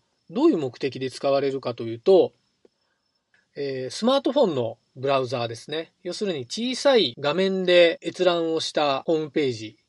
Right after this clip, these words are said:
まあ、ウェブページが、パソコンで見るウェブページと内容がですね、同じ機能で閲覧できるようにするっていうのが目的なんですね。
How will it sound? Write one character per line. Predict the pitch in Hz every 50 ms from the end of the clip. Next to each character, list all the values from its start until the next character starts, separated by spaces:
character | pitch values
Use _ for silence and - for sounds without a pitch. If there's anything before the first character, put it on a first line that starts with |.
| _ _ _
ま | 143 139
あ、 |
ウ | 131
ェ | 143 151
ブ | 160 175 165
ペ | - 185 175 147
ー |
ジ | 113 120 120
が、 | 127 143 147 131 120 - _ _ _ _ _ _ _ _
パ | - 185 185
ソ | - 254
コ | - 277 277 269
ン | 269 269 262
で | 262 254
見 | 254 254
る | 247 214
ウ | 147
ェ | 135 135
ブ | 131 151 143
ペ | - 175 165 151
ー | 131
ジ | 113 113 113
と | - 165 160 135 113 - _ _ _ _ _ _ _ _ _
内 | - 165 196 247 277 269 269
容 | 277 269 262 262 262 254 247 220 262 - _ _ _ _ _ -
が | 220 220
で | 165
す | 123 - - 131
ね、 | 131 127 120 - _ _ _ _ _ _ _ _
同 | - 185 220 254 269
じ | 269 294 294
機 | - - 277
能 | 311 302 226 165 131
で | 117 143 156 151 127 - - -
閲 | 147 131 - 190
覧 | 175 175 175 170
で | 165 165
き | 156 - 170
る | 143 127 113 - _ _ _ _ _ -
よ | 185 220 220
う |
に | 190 180
す | - - 208
る | 240 262
っ | -
て | - 220
い | 233
う |
の | 262
が | 233 175
目 | 135 135 127 -
的 | - 143 123 120
な | 135 120 117
ん | 117
で | 120 120
す | - - 151
ね。 | 151 165 185 -